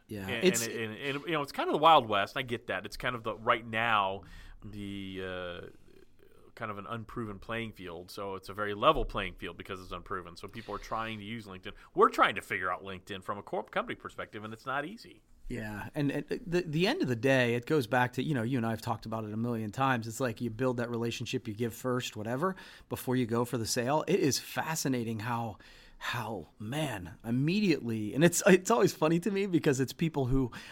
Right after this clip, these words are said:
Speaker 1: are telling me that they can get me leads, and I'm
Speaker 2: Yeah.
Speaker 1: like, "Clearly, y-, you don't,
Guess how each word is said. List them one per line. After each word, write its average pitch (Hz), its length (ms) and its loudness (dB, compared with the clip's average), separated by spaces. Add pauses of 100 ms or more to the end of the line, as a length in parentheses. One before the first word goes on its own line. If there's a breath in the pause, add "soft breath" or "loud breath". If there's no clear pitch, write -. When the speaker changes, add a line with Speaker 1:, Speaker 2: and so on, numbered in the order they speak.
(140)
Speaker 1:
are 120 160 4
telling 147 300 4
me 135 80 4
that 120 160 0
they 127 100 4
can 123 140 0
get 135 160 0
me 127 120 2
leads, 123 540 2 (320 soft breath)
and 120 80 2
I'm 131 60 4
Speaker 2:
Yeah. 127 60 6
Speaker 1:
like, 127 260 2 (280)
"Clearly, 156 520 0 (120)
y-, 110 180 -8
you 113 240 0
don't, 220 220 -2